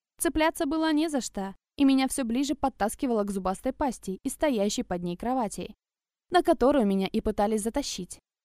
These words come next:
Плюхнулась со всего размаху на мягкий матрас и тут же поплыла по воздуху,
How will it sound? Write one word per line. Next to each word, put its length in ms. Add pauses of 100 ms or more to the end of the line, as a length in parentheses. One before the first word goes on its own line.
(220)
Плюхнулась 560
со 100
всего 280
размаху 420
на 100
мягкий 320
матрас 480 (120)
и 120
тут 300
же 100
поплыла 400
по 160
воздуху, 560